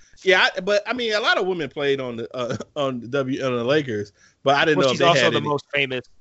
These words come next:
Speaker 2: She's also the most, probably the
Speaker 1: Well,
Speaker 2: most
Speaker 1: yeah.
Speaker 2: famous W N B A player, like, ever. So
Speaker 1: Yeah. Yeah, fair. Yeah. Yeah, so I'm like, "Nah." And I don't know. I think I, you know, I always, you know, I go back to, uh,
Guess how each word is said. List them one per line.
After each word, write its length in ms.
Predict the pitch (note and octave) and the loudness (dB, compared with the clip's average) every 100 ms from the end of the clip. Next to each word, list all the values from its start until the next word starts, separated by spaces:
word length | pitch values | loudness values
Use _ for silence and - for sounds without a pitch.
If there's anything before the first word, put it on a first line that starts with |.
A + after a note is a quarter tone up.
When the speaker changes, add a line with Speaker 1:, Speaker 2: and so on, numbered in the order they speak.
| - | -16
Speaker 2:
She's 140 | C3+ | -6
also 260 | C3 A#2+ A2+ | -4 -4 -6
the 100 | G2+ | -10
most, 260 | G2+ G2+ - | -10 -12 -8
probably 280 | C3 G2+ | -6 -6
the 180 | F#2+ F#2 _ _ | -10 -14 _ _
Speaker 1:
Well, 260 | D#3+ B2+ G#2 | -2 0 0
Speaker 2:
most 100 | G2+ | -4
Speaker 1:
yeah. 80 | F#2 | -8
Speaker 2:
famous 400 | G2+ G2+ - - A2 | -10 -12 -14 -16 _
W 220 | A2 G#2 G#2 | -14 -12 -12
N 80 | |
B 140 | G2+ G2+ | -12 -14
A 80 | G2 | -12
player, 340 | A2 G2 F#2+ | -12 -12 -12
like, 220 | F2+ E2 - | -14 -16 -18
ever. 260 | G2 F#2 F#2 _ _ _ _ _ - | -18 -18 -20 _ _ _ _ _ -20
So 220 | - A#2+ | -12 -8
Speaker 1:
Yeah. 140 | D#3+ - _ _ - | -6 -8 _ _ -4
Yeah, 180 | D3 G2+ | -2 0
fair. 360 | A#2 G2+ - | -2 -6 -8
Yeah. 260 | - G2+ F2+ - _ _ _ | -10 -10 -10 -16 _ _ _
Yeah, 180 | A#2 A2 | -2 -2
so 320 | A2 A2+ G#2 | 0 -2 -2
I'm 160 | B2 C#3 | -4 -2
like, 300 | G#2+ F#2+ - - | -2 -2 -6 -14
"Nah." 380 | G2+ G#2+ G2+ G2 - - | -6 -4 -4 -6 -14 -2
And 140 | A#3+ D4+ | 0 2
I 40 | |
don't 160 | G4+ F4+ | 0 2
know. 220 | C4+ F3 | 0 0
I 40 | |
think 200 | G3+ - - | -2 -6 -6
I, 100 | G3 _ _ | -8 _ _
you 140 | G#3+ A3+ | -8 -4
know, 180 | F3 - | -2 -2
I 100 | E3+ | 0
always, 600 | A3+ G#3+ F#3 E3+ E3 - | 2 2 2 0 -4 -10
you 120 | D#3+ D#3 | -6 -2
know, 80 | |
I 80 | D#3 | 0
go 140 | D#3+ D3 | 0 0
back 300 | D3 C3+ - | 2 0 0
to, 520 | C#3+ B2 A2 G#2 G2 - | 0 2 0 -2 -6 -8
uh, 500 | G#2 G2+ G2+ D2+ - | -8 -6 -6 -8 -12